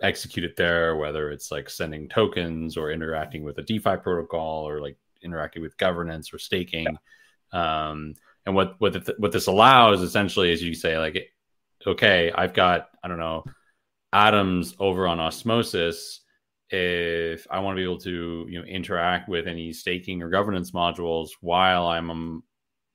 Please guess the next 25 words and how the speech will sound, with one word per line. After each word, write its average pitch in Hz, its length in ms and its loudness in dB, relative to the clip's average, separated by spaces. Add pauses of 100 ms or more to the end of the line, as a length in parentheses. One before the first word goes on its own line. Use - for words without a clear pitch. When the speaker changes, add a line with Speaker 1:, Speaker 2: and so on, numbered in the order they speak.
(100)
Speaker 1:
on 98 120 -6
Osmosis, 92 800 -2
well, 85 240 -2
I 78 140 -6
don't 90 160 -2
have 90 160 -8
to 90 80 -10
move 85 340 -8
those 82 220 -8
tokens 82 340 -10
back 82 380 -4
into 82 240 -14
the 82 100 -10
Cosmos 85 500 -6
Hub 80 140 -6
in 78 100 -18
order 76 240 -16
to - 80 -20
do 92 140 -4
that. 80 180 -4
I 76 40 -8
can 80 160 -18
just - 220 -20
do 80 120 -12
that 73 200 -10